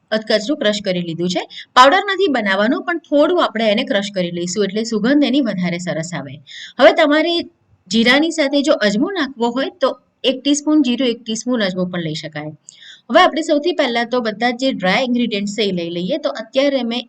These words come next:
એક કપ ભરીને મેદો લીધો છે. મેં જે કપ ઉપયોગમાં લીધો છે, બસો પચાસ એમ એલ નો છે અને એની અંદર આપણે અડધા કપમાં બે ટેબલસ્પૂન ઓછો ઘઉંનો લોટ એડ કરવાનો છે.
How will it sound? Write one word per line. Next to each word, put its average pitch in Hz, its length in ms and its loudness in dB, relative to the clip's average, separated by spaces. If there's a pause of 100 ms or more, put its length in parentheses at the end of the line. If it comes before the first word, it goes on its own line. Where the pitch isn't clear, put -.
(120)
એક 269 120 -10
કપ 240 140 -4 (100)
ભરીને 180 320 -2 (120)
મેદો 170 280 -6
લીધો 151 300 -8
છે. 151 120 -2 (800)
મેં 277 220 6
જે 359 140 4
કપ 311 120 4 (100)
ઉપયોગમાં 262 440 2
લીધો 226 180 0 (120)
છે, 285 160 2
બસો 214 260 -4
પચાસ 202 400 -2
એમ 214 140 -4
એલ 226 100 -2
નો 226 140 -4
છે 311 100 -6 (520)
અને 240 140 0 (120)
એની 359 240 2
અંદર 302 180 4
આપણે 226 320 -2 (340)
અડધા 269 260 4 (100)
કપમાં 214 360 -2 (240)
બે 254 140 6
ટેબલસ્પૂન 254 640 -2 (120)
ઓછો 254 280 -2
ઘઉંનો 220 320 4
લોટ 175 220 -2
એડ 160 140 -8
કરવાનો 160 440 -6
છે. 143 140 -8